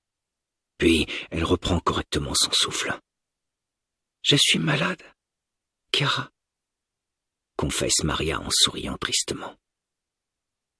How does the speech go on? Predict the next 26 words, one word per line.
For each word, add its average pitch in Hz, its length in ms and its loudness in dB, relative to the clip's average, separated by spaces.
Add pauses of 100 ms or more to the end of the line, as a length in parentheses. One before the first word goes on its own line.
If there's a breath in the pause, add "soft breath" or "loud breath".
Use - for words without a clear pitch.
Chiara - 360 4
ouvre 80 460 0
grand - 260 2
les - 280 2
yeux, - 200 -2 (220 loud breath)
sous - 220 2
le - 60 0
choc, - 460 4 (680)
tandis 92 320 2
que 92 100 4
je 90 80 6
reste 85 240 2
silencieux, - 680 4 (320)
adossé - 440 2
au 50 80 -6
mur. - 400 -6 (1000)
En - 100 -10
temps 76 200 -4
normal, 76 500 0 (600)
je - 140 0
les - 180 2
aurais 76 160 0
laissées - 300 2
toutes - 240 -6
les - 100 -6
deux - 220 2